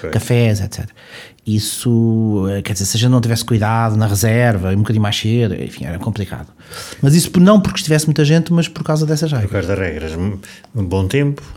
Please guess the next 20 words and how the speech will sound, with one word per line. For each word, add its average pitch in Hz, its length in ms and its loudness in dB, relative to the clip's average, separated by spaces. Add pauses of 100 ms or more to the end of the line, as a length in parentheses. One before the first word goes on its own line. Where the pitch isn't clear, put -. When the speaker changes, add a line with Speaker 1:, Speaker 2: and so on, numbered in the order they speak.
Speaker 2:
Um 123 60 4
excelente 131 400 0
tempo, 180 380 0
o 107 220 -2
Algarve 107 280 -2
está 98 340 -4
bem, 95 460 -2 (180)
organizou-se. 120 680 0 (300)
Speaker 1:
Ainda 101 180 2
se 95 80 -4
fala 98 240 0
português 101 380 -2
já 98 100 0
quem 98 160 -6
é 95 60 -2
além? 113 320 0
Speaker 2:
Não. 101 160 2 (540)
Speaker 1:
Já 92 120 -4
Speaker 2:
Eh, 95 40 0
Speaker 1:
não. 95 240 0